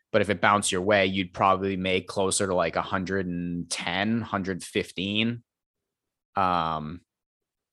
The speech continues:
after you pay your twenty-five hundred, but you gotta,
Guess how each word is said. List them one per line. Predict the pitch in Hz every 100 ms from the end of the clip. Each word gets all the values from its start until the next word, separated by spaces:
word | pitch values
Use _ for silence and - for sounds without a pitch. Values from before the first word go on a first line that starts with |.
| _ -
after | 110 98 - 95
you |
pay | 90 95
your | 90 87
twenty-five | 85 95 90 90
hundred, | 90 92 104 92
but |
you | 95
gotta, | 92 85